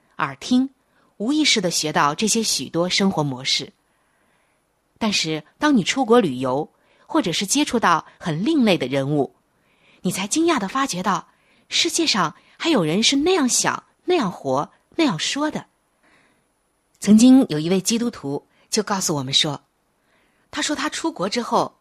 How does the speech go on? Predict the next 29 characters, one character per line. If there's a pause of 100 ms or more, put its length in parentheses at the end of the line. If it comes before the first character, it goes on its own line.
才
发
现
啊， (240)
他
是
一
个
彻
底
的
华
人。 (840)
为
什
么
这
么
说
呢？ (1300)
难
道
原
先
不
觉
得
自
己